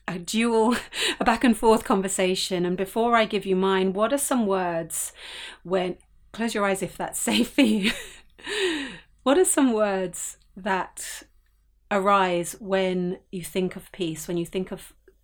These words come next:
yourself in peace or somebody else that you know in peace or a peaceful situation? What are some of the words that arise for you that you associate with that quality?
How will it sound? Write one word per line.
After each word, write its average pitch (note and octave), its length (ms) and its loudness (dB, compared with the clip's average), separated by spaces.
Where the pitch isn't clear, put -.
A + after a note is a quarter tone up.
yourself G3+ 560 -4
in G3 120 -2
peace F#3 580 -4
or D#3 340 -8
somebody E3 360 -8
else E3+ 200 -8
that - 100 -16
you E3 100 -8
know E3+ 220 -4
in D#3+ 140 -6
peace D#3 420 -10
or E3 160 -12
a D#3+ 40 -14
peaceful E3+ 340 -12
situation? D#3 800 -12
What G#3+ 160 0
are C#4 40 2
some B3+ 200 2
of G3+ 60 -2
the F#3 80 0
words E3 480 -4
that - 120 -8
arise D#3+ 600 -8
for - 120 -12
you D#3 220 -4
that F3+ 140 -10
you F#3 120 -4
associate F3+ 760 0
with E3 140 -12
that D#3+ 200 -10
quality? D#3 640 -10